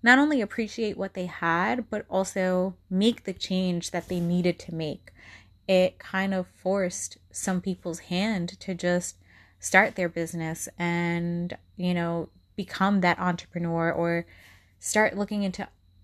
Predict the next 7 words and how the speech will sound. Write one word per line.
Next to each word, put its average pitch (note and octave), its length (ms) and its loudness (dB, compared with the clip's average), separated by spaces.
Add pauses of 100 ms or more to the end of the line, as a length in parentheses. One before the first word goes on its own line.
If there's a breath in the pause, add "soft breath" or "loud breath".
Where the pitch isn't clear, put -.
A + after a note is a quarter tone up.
(120)
alternate F#3+ 580 -2
ways F3+ 480 0 (120)
of F3 200 -4
income. A3+ 560 -6
So F#3 380 -2
it G3 160 -4
really G3+ 720 0